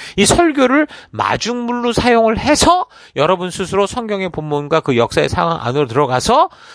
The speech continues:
성령 하나님께서 여러분에게 직접 솟구쳐 넘치게 하시는 말씀의 생수를 얻어야 스스로 참된 기쁨과 복된 이 사람을,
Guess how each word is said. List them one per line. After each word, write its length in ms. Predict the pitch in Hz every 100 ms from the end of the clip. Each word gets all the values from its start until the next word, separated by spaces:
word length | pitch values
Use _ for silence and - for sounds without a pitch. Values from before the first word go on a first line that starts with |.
| -
성령 360 | 247 233 208
하나님께서 500 | 202 202 175 165 170
여러분에게 440 | 123 131 123 123 127
직접 340 | 156 - -
솟구쳐 440 | 254 - 285 254
넘치게 720 | 151 127 190 208 - 269 - 294
하시는 440 | 294 294 339 320
말씀의 460 | 196 147 - 190 180
생수를 540 | - 247 214 196 190
얻어야 640 | - 123 127 110 135 117 - _ _ _ - - -
스스로 360 | 285 269 269
참된 340 | - 262 233 202
기쁨과 400 | - - 123 117
복된 560 | 139 - 170 135 107 -
이 180 | 117
사람을, 560 | 98 143 127 120 107 -